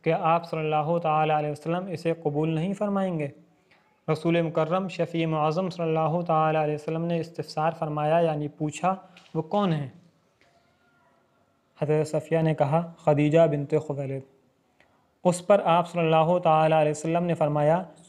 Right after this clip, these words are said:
"मेरे लिए ये क्यों कर, क्यों कर मुमकिन है?" यानी, "ये कैसे मुमकिन है कि हज़रत खदीजा इतनी बड़ी मालदार, बड़ी ताजरा,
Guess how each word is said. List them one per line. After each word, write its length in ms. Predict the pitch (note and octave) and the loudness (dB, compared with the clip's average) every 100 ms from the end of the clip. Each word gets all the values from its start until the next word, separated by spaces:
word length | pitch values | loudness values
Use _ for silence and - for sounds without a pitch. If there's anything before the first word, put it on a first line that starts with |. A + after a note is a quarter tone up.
| - | -2
"मेरे 380 | D3 D#3 D#3 E3 | 2 2 4 2
लिए 200 | D#3+ F#3 | 4 4
ये 140 | F#3 | 2
क्यों 240 | F3 D#3 D3 | 0 -4 -2
कर, 140 | F3+ | -4
क्यों 300 | D#3+ D#3+ D#3+ | 0 2 4
कर 160 | F3 E3+ | 4 2
मुमकिन 400 | D3 C#3 - B2+ | 0 -4 -8 -10
है?" 180 | B2 - _ _ _ _ _ _ _ _ | -10 -16 _ _ _ _ _ _ _ _
यानी, 360 | C#3+ C#3+ C#3+ D3+ - _ - | -2 0 0 -4 -12 _ -8
"ये 80 | C#3 | -4
कैसे 360 | D3 C#3+ D#3+ | 2 2 2
मुमकिन 360 | E3+ D#3 C#3+ D3 | 0 0 0 -2
है 80 | C#3+ | -2
कि 100 | D3 | -2
हज़रत 260 | C#3 C3+ | -2 -2
खदीजा 480 | C#3+ - C3+ C3+ D#3 D#3 - - _ _ _ _ _ D3+ | -4 -4 -2 2 2 2 -8 -20 _ _ _ _ _ -4
इतनी 260 | C#3 D3 | 0 2
बड़ी 200 | C#3+ C#3+ | 4 2
मालदार, 640 | C#3+ C#3 C#3 C3 C#3+ E3 - - _ _ _ _ _ _ _ _ _ _ _ _ _ _ C#3 | 0 -2 -2 0 2 0 -6 -20 _ _ _ _ _ _ _ _ _ _ _ _ _ _ -6
बड़ी 280 | C3+ C#3+ | 0 2
ताजरा, 600 | D3 C#3+ C#3+ B2 C#3+ D#3+ | 2 0 0 2 2 2